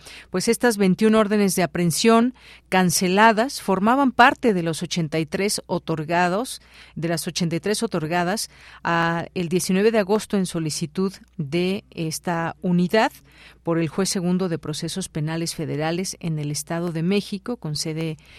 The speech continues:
en Toluca. Todo, pues, todo esto que forma parte, pues, de estas investigaciones, a quién se detiene, a quién no se detiene,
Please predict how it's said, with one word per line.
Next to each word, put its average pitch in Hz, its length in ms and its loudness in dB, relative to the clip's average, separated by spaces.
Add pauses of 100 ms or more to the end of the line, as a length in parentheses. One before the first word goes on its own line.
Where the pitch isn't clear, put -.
(180)
en 156 180 -4
Toluca. 151 420 -4
Todo, 240 440 0 (280)
pues, 170 160 -6
todo 226 260 0
esto 220 240 -2
que - 120 -8
forma 185 320 -2
parte, 180 640 -2 (320)
pues, 143 180 -12
de 151 240 -6
estas 170 320 -6
investigaciones, 170 1080 -2
a 180 120 -2
quién 208 240 -2
se 196 140 -4
detiene, 175 480 -4
a 170 60 -8
quién 170 180 -6
no 170 80 -4
se 156 160 -8
detiene, 170 580 -4